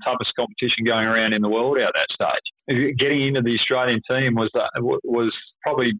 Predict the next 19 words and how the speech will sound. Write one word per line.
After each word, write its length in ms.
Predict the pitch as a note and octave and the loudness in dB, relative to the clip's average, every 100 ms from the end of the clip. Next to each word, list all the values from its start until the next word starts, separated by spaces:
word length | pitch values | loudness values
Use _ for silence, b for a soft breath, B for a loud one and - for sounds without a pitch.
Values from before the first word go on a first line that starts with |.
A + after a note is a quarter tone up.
| - _ _ _ C#3 | -6 _ _ _ -4
the 120 | C3 | 0
hardest 420 | C3+ C3+ B2 - | 2 2 0 -2
team 160 | C3 B2 | 0 0
to 60 | |
get 160 | A#2 A#2+ | 2 2
into. 340 | C3+ D3 G2+ - _ _ | 0 0 -2 -4 _ _
Once 220 | A#2+ C3+ - | -2 0 0
you 60 | |
got 160 | A2 A#2 | 0 2
in, 160 | C3 | 2
it 80 | A#2 | 0
was 160 | A2 G#2 - - | 0 -2 -6 -4
hard 260 | - B2+ G#2+ | -2 0 0
to 80 | |
get 160 | A2 B2 - | 0 -2 -2
kicked 160 | B2+ | -2
out 220 | B2+ C#3+ A2+ | 0 0 0
of. 100 | E2+ - | -4 -4
I 160 | - | -2